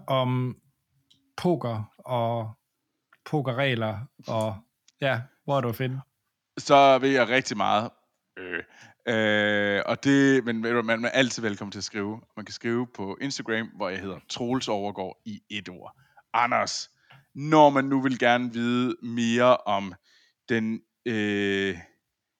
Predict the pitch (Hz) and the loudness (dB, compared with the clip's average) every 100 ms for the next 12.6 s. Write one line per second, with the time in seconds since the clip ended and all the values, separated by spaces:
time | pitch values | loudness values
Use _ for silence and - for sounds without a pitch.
0 | _ _ _ _ _ - 131 120 113 - | _ _ _ _ _ -6 -4 -2 -2 -6
1 | - 104 104 104 110 95 - _ _ _ | -12 -10 -6 -4 -4 -8 -12 _ _ _
2 | - - 113 104 107 113 98 - 95 95 | -16 -6 -6 -4 -2 2 2 2 -2 -2
3 | - 98 92 - 113 104 104 117 - - | -4 -4 -4 -2 -2 0 0 -2 -4 -12
4 | 117 131 95 80 - 101 104 104 101 _ | -6 -2 -2 -2 -6 -8 -10 -16 -16 _
5 | _ _ _ _ _ _ _ - 107 117 | _ _ _ _ _ _ _ -6 0 2
6 | 110 101 95 90 104 104 113 120 101 104 | 4 2 0 0 -2 -2 -6 -10 -12 -12
7 | - 110 - - - - - _ _ _ | -10 -14 -14 -20 -20 -20 -20 _ _ _
8 | _ _ _ _ _ _ _ _ _ - | _ _ _ _ _ _ _ _ _ -8
9 | - 170 160 185 127 117 131 120 110 - | -2 0 2 2 2 0 -2 -2 -6 -6
10 | 160 - 240 165 110 113 123 127 113 - | -4 -4 0 0 0 -2 0 -2 -4 -4
11 | 113 135 139 117 110 - 120 127 127 - | -2 0 0 -2 -4 -4 -2 0 -2 -2
12 | 123 110 110 139 139 113 | -2 -2 -4 -6 -6 -10